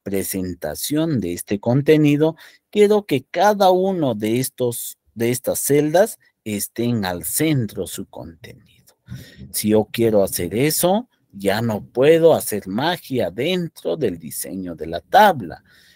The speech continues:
Yo tengo que irme a lo que es la disposición. ¿Cómo vamos a mostrar ahora el contenido? Yo, una vez seleccionado todo esto, voy a seleccionar toda la tabla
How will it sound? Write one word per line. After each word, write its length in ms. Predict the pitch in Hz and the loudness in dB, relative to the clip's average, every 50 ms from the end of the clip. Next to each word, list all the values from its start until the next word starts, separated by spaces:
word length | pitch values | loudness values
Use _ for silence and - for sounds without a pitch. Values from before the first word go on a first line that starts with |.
| _ _ _ | _ _ _
Yo 200 | 107 104 98 95 | 2 2 2 2
tengo 460 | - - 98 101 104 101 104 104 - | 2 0 2 2 4 4 2 0 -2
que 100 | - 85 | -4 -4
irme 520 | 85 87 90 92 95 98 110 127 156 - - | -4 -2 -2 -2 0 0 2 2 2 0 -4
a 100 | - 90 | -8 -8
lo 200 | 95 92 87 82 | -8 -6 -8 -10
que 180 | - - 104 120 | -6 -2 -2 -2
es 160 | 135 - - | 0 -2 -4
la 240 | 67 85 90 80 78 | -6 -6 -6 -8 -8
disposición. 1200 | 78 90 - 107 104 101 98 - - - - - 80 76 - - - - - - - - - - _ _ _ - - _ _ _ _ _ _ | -10 -6 -2 -2 0 0 -2 -4 -6 -8 -6 -4 -4 -4 -4 -6 -10 -12 -12 -14 -14 -14 -16 -18 _ _ _ -20 -20 _ _ _ _ _ _
¿Cómo 500 | - 156 160 165 170 170 170 175 170 151 | 6 8 8 8 6 4 4 2 2 2
vamos 480 | 113 90 87 92 101 104 107 104 - - | 2 2 2 2 2 0 0 0 -2 -2
a 80 | 90 | -4
mostrar 800 | 87 87 87 85 82 - - - - 135 151 170 175 165 127 95 | -4 -6 -6 -8 -6 -4 -4 -6 0 2 2 4 4 4 2 0
ahora 300 | 92 92 92 87 87 85 | -2 -2 -4 -4 -6 -6
el 140 | 80 78 - | -8 -10 -10
contenido? 840 | - 69 69 69 - - - 50 53 55 - - _ - - - _ _ _ _ _ _ _ _ _ _ _ - - _ _ - | -10 -10 -10 -10 -12 -14 -16 -18 -18 -18 -20 -20 _ -20 -20 -20 _ _ _ _ _ _ _ _ _ _ _ -20 -20 _ _ -10
Yo, 460 | 107 104 104 101 104 110 143 - - - | -6 2 4 6 8 8 6 4 2 0
una 300 | 120 113 101 95 92 90 | 0 2 2 2 2 0
vez 260 | 90 98 98 104 - | 0 0 0 0 0
seleccionado 1300 | - 104 90 87 90 87 - - - - - - 90 85 87 92 113 127 139 139 120 101 90 87 85 80 82 - | -2 -2 -2 -2 -4 -6 -6 -6 -6 -4 -2 0 0 0 2 2 4 4 4 4 4 2 0 -4 -6 -6 -6 -8
todo 400 | 85 82 85 80 82 85 85 90 | -8 -8 -6 -6 -4 -4 -4 -2
esto, 640 | 92 92 85 - - - - 107 127 151 190 202 - - - _ _ _ _ _ | -2 -4 -4 -6 -6 -4 -2 0 0 0 -2 -4 -8 -16 -20 _ _ _ _ _
voy 160 | - 98 95 | -2 0 2
a 60 | 98 | 2
seleccionar 800 | 95 - 101 92 92 87 - - - 80 76 78 92 113 131 135 | 2 0 -2 -2 -2 -4 -6 -6 -8 -8 -6 -4 -4 -4 -4 -2
toda 340 | - - 165 175 170 175 175 | 4 6 6 8 8 6 6
la 160 | 175 180 170 | 4 4 2
tabla 560 | - - 135 120 110 107 110 123 135 165 - | 2 2 2 2 2 0 -2 -2 -4 -4 -8